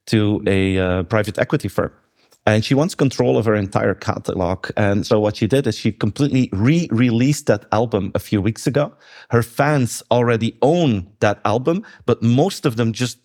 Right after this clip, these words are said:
bought it again to support her in her journey to own that portfolio. So now the sales of this re-release is already higher than the sales of the first release. So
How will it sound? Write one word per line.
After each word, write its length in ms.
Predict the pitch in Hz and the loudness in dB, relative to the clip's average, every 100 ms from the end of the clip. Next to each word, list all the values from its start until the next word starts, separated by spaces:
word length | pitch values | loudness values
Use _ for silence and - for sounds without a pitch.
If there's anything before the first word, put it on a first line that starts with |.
| 98 | 0
bought 240 | 120 135 | 2 2
it 120 | 123 | -2
again 320 | 107 123 117 | -2 -2 -2
to 100 | 113 | -2
support 580 | 120 - 110 - 180 - | -6 -4 -4 -2 -2 -2
her 200 | - 98 - | -2 -2 0
in 200 | 107 104 | -2 -2
her 80 | |
journey 340 | 98 113 110 104 | -2 -2 -2 -2
to 140 | - - | -6 -4
own 160 | 104 | -2
that 200 | 107 95 | 0 0
portfolio. 500 | 98 90 - 135 180 196 - - | -2 -6 -4 -4 -4 -8 -14 -8
So 200 | - 123 | 0 2
now 280 | 123 123 | 4 2
the 180 | 123 107 | 0 -4
sales 520 | - - 170 151 - - | -4 0 2 2 -2 -2
of 180 | 113 | -2
this 200 | 104 110 | 0 -2
re-release 760 | 104 131 175 175 156 165 196 - - - | 0 0 2 0 0 0 -2 -8 -18 -6
is 140 | 107 - | -6 0
already 320 | 127 135 127 123 | 2 2 2 0
higher 520 | - 131 127 127 123 | 0 0 2 0 -2
than 260 | 110 117 110 | -2 0 0
the 80 | 104 | -2
sales 420 | - 110 110 - | 0 0 0 -2
of 180 | 104 101 | -4 -2
the 80 | 101 | -2
first 360 | - 151 - | 0 -2 -2
release. 320 | - 92 - | -6 -6 -6
So 200 | - 98 | -2 -2